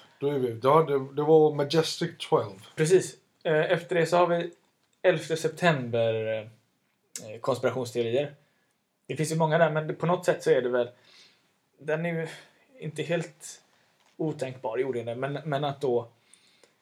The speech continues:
Speaker 2: att amerikanska, eh, myndigheter, det var inte de som, eh, låg bakom det, men de visste att det här, eh, planerade de.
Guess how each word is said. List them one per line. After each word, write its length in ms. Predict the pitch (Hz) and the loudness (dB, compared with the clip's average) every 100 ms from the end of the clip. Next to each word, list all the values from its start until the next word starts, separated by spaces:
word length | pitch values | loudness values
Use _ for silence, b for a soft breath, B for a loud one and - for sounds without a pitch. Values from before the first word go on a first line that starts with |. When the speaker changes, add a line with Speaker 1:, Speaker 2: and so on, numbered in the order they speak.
| b _ _ | b _ _
Speaker 2:
att 460 | - 117 - - - | -8 -8 -8 -20 -14
amerikanska, 720 | - 135 135 131 127 117 - 120 120 113 | -8 -4 -4 -2 -4 -6 -6 -4 -4 -6
eh, 500 | 101 104 113 110 - - | -8 -12 -14 -16 -18 -12
myndigheter, 680 | 151 131 117 110 127 135 165 - _ | -6 -4 -4 -2 0 0 -2 -18 _
det 140 | 160 143 | -6 -2
var 80 | |
inte 140 | 143 147 | 0 2
de 160 | 143 | 2
som, 220 | 127 131 123 | 0 -6 -8
eh, 680 | 117 - 117 - 123 123 | -14 -16 -14 -14 -16 -8
låg 140 | 131 131 | -2 4
bakom 320 | 131 120 127 | 4 4 -2
det, 80 | 131 | 0
men 140 | 143 | -2
de 120 | 139 | -2
visste 300 | 143 147 135 | -2 -4 -6
att 160 | 120 - | -6 -4
det 100 | 135 | -2
här, 240 | 127 120 - _ _ _ _ - 117 | 0 -2 -6 _ _ _ _ -18 -14
eh, 80 | 131 | -6
planerade 360 | 143 143 120 123 | -2 2 2 4
de. 160 | 165 | 2